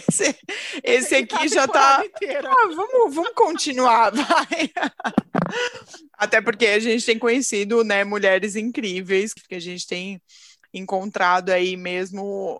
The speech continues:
Speaker 1: um, um pacotinho de mulheres todas juntas aí, unidas pra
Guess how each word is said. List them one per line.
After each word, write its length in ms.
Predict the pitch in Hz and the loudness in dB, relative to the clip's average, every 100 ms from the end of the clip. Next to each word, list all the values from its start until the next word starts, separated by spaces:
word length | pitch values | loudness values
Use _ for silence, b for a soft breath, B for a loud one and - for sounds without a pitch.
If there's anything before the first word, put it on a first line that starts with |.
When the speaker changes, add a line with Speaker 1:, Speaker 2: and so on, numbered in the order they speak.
| - | -10
Speaker 1:
um, 440 | 190 190 185 175 b b b _ | -10 -10 -12 -16 b b b _
um 160 | 185 190 | -16 -8
pacotinho 880 | 190 233 330 330 - 262 254 269 254 | -2 0 2 -2 -2 -2 -2 -2 -4
de 120 | 214 | -2
mulheres 540 | 226 220 208 208 214 | 0 4 4 4 0
todas 360 | - 233 240 269 | 0 2 4 2
juntas 540 | 220 214 220 220 202 | 0 -4 -2 -2 0
aí, 260 | 202 185 196 | 0 0 0
unidas 560 | 202 196 202 202 208 202 | -4 -4 -4 -2 -2 -2
pra 420 | 220 214 196 | -2 2 2